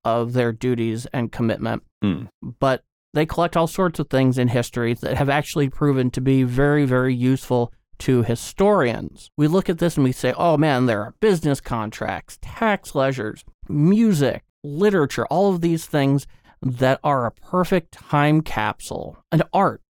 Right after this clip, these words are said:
Speaker 1: I mean, all of the art
Speaker 2: Hmm. Yeah.
Speaker 1: tell you not just about Buddhism and Buddhism at the time that these caves were largely operational,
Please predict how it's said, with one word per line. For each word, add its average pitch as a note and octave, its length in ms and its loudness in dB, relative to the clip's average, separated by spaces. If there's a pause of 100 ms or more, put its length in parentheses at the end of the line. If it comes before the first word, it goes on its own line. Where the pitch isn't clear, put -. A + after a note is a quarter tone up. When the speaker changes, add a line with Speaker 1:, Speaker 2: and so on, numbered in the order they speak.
(240)
Speaker 1:
I C3+ 80 -2
mean, C3 240 2
all F#3+ 240 4
of C#3+ 80 2
the C3+ 160 2
art D#3+ 300 0
Speaker 2:
Hmm. E2 220 -2 (260)
Yeah. F#2+ 340 0
Speaker 1:
tell F3+ 220 2
you E3+ 160 4
not F#3+ 220 2
just D#3+ 300 0
about C3 380 0
Buddhism C3 640 4
and A#2+ 220 0
Buddhism B2+ 400 2
at G2+ 120 -2
the A2 80 -4
time B2 380 0
that A2+ 180 -2
these B2+ 200 -4
caves B2 320 -2
were A#2+ 100 0
largely A#2 460 -2
operational, A#2+ 960 0